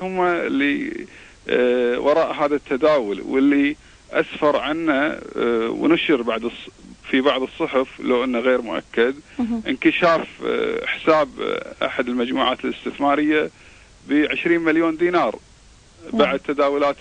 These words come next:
Speaker 1: ثمانية عشر ستة اللي كانت يعني ملفتة وتثير الريبة يعني. ف، آه،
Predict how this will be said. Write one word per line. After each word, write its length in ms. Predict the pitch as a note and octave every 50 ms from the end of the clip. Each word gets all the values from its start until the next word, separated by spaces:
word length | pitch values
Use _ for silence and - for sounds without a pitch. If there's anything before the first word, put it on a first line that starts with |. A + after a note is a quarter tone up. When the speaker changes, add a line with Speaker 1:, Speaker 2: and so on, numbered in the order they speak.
| - G2+ - - -
Speaker 1:
ثمانية 240 | - C3 C3+ C3 B2 - -
عشر 420 | C#3+ C3 C3+ C3 - - - - - -
ستة 340 | - D#3 - - - G#2 F#2
اللي 340 | G2 G2 G#2 G#2+ G#2+ - - - - - - - - - -
كانت 300 | - C3 C3+ C3+ C3+ B2+ - B2
يعني 240 | A2 G#2+ A2+ A#2+
ملفتة 640 | A#2 A#2+ B2+ B2 - - E3 - - D#3 C#3+ C#3+ D3
وتثير 1300 | D3 C3+ A#2+ B2 B2+ C3+ C3+ - - - - - - - - - - - C#3+ - - F3 E3+ E3 D#3+
الريبة 400 | D#3+ D#3 E3 E3+ E3+ D3 A2+ G#2+ G2
يعني. 280 | F2+ F2+ F2 F2+ F2+
ف، 200 | - - - -
آه، 360 | D3+ D#3 D#3+ D#3+ D#3+ E3 F3